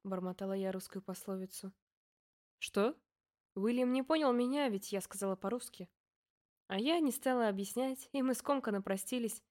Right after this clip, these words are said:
даже не договорившись о том, когда встретимся. Уильям сейчас еще больше ссылался на занятость, а в свободное время навещал брата в больнице. А я и не претендовала на его внимание. Мне было легче не видеть Уильяма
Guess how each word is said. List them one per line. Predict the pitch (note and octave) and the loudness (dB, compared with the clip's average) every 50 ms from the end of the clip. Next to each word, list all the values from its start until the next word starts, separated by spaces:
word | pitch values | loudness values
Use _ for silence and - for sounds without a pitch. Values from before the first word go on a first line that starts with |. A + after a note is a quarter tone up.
| _ _ _ | _ _ _
даже | B3 C#4 C4+ B3+ | -2 0 0 2
не | A#3 G#3+ G#3 | 2 2 2
договорившись | G3+ G3 F#3+ G3+ G3+ G#3 G#3+ G#3 - - F#3+ - | 2 2 2 2 2 4 2 0 -2 -6 -6 -6
о | F#3+ | -6
том, | - - G#3 G#3 G3 F#3+ | -4 -2 -2 -2 -2 -4
когда | - G3 F#3 F#3 F#3 | -4 -6 -2 -2 -2
встретимся. | F3+ - - F#3+ F#3 F3+ - E3+ E3 - - - - _ _ _ _ _ _ _ _ _ _ _ _ _ _ | -4 -4 -4 -4 -4 -4 -6 -10 -10 -10 -12 -14 -14 _ _ _ _ _ _ _ _ _ _ _ _ _ _
Уильям | - D#4 F4 E4+ E4+ D4+ B3+ | 2 4 4 6 6 4 2
сейчас | - C4+ B3+ C#4 C#4+ C#4 C4 | 0 -2 2 2 2 2 2
еще | A#3 - - A3 | -2 -4 -4 -4
больше | G3+ G3+ B3 C#4+ C#4 - - - | 0 0 0 0 0 -2 -6 -6
ссылался | A3+ - - A3 G#3+ A3 A#3 A3+ A3 - G#3 | -6 -4 -2 0 0 2 2 0 0 -2 -2
на | F#3+ F#3 F#3 | 0 0 0
занятость, | F#3 G#3+ B3 C4+ C4+ B3 - A#3 - - _ _ _ _ _ _ | 2 0 0 0 -2 -4 -4 -6 -8 -10 _ _ _ _ _ _
а | G#3+ G3+ | -8 -6
в | |
свободное | - - A3 G#3+ B3+ D4 D4 D#4 D4+ D4 | -2 -2 0 2 2 2 2 2 0 2
время | D4 D4+ D4 C#4+ C#4+ | 2 0 0 -2 -2
навещал | C4+ B3 A3+ G#3+ G#3 - A3+ A3+ A3+ | -2 -2 -2 -2 -2 0 0 0 2
брата | G3+ G3+ G3 F#3+ G3 | 2 0 0 0 -4
в | F#3 | -4
больнице. | F3+ F3+ F3+ F3+ F3+ F3 E3+ - - - - _ _ _ _ _ _ _ _ _ _ _ _ _ _ _ _ _ _ | -2 -2 -2 0 -2 -2 -4 -6 -12 -20 -20 _ _ _ _ _ _ _ _ _ _ _ _ _ _ _ _ _ _
А | - A3+ A#3 | -2 -2 0
я | A#3+ C#4+ D4 D4+ D4 - _ _ _ _ | 2 2 0 0 -2 -8 _ _ _ _
и | - C4 | 0 2
не | C#4 C4+ | 2 4
претендовала | C4 C4+ C4 B3+ - C4 B3 B3 A#3 G#3+ G#3 G3 F#3 F3+ | 4 2 0 2 2 4 6 6 6 6 4 4 4 2
на | F3+ F#3 | 2 2
его | F#3 F3+ F#3 | 2 0 0
внимание. | F3+ F#3 F#3 F#3+ G#3+ A#3 A#3+ A#3 A3+ A3 A3 - _ _ _ _ | 0 2 2 2 2 2 2 2 0 -2 -4 -8 _ _ _ _
Мне | - A#3 C#4+ C#4+ | 0 2 2 4
было | C4 C4+ C4+ C4 | 4 6 6 6
легче | C4 C4+ C#4 C4+ - - C4+ | 6 6 2 2 2 0 2
не | C4+ C#4 D4 | 2 4 4
видеть | D4+ D4 C#4 A#3 - G#3 | 4 4 4 2 0 0
Уильяма | A3 C4+ D4 D4 C4+ A#3+ G#3 F#3+ F#3+ | 0 0 2 2 2 2 2 0 -2